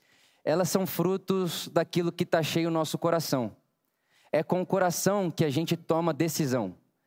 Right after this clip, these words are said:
É por isso que Salomão, por exemplo, ele diz pra nós assim: "De, de tudo que se deve guardar, guarde o seu coração,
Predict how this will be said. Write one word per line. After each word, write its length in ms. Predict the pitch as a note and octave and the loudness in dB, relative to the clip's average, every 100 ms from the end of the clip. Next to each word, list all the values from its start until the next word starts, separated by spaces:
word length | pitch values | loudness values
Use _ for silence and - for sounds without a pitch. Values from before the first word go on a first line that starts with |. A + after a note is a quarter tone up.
| _ _ - | _ _ -4
É 60 | B2 | -2
por 180 | D3 D#3+ | 0 0
isso 260 | G#3 E3 | 0 -2
que 300 | - D#3 D3 | 0 0 0
Salomão, 500 | C3 D3 C#3 C3+ E3 - | 0 0 2 0 -2 0
por 120 | C3+ | -2
exemplo, 440 | A#2 C#3+ E3+ C3+ | 0 0 0 0
ele 120 | C3 | -2
diz 240 | C3+ D3+ C#3 | 0 -2 0
pra 160 | D3+ | 0
nós 200 | C#3+ D3 | 2 0
assim: 280 | C#3+ C3 C3+ | 0 -2 -2
"De, 140 | C#3 F3 | -2 -6
de 220 | C3 F#3 | -4 -2
tudo 280 | - A#3+ A#3+ | -2 -2 -2
que 200 | G#3 F#3+ | -2 0
se 120 | F3+ | 0
deve 300 | D3 E3 D3+ | 0 0 0
guardar, 680 | C#3 B2+ C3 D#3+ A#2+ F2+ - _ _ _ _ - | 0 2 2 2 2 -4 -14 _ _ _ _ -2
guarde 300 | D#3 E3 D3 | 0 2 -2
o 40 | |
seu 480 | C#3 E3 F#3+ G3+ - _ _ _ _ _ _ | 0 0 0 -2 -8 _ _ _ _ _ _
coração, 560 | F#3+ G3 - D3+ C3 | 0 0 0 0 -2